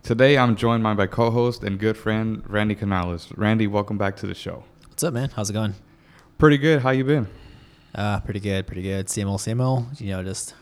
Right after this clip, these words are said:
Speaker 2: working and, uh, living life. <laughs>
Speaker 1: Living life to the fullest.
Speaker 2: Yep,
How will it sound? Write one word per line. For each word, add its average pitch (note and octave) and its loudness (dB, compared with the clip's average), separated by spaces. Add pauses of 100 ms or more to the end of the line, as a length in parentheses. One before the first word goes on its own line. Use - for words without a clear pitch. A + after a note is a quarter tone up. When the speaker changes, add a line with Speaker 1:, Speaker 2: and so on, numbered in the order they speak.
(100)
Speaker 2:
working C3 -6 (140)
and, F#2 -8
uh, F2+ -6 (240)
living G2+ -6 (260)
life. F2 -8 (300)
<laughs> - -10
Speaker 1:
Living G2+ -4
life G2 0
to G#2+ -2
the F#2+ -4
fullest. G#2 -4 (360)
Speaker 2:
Yep, F#2+ -6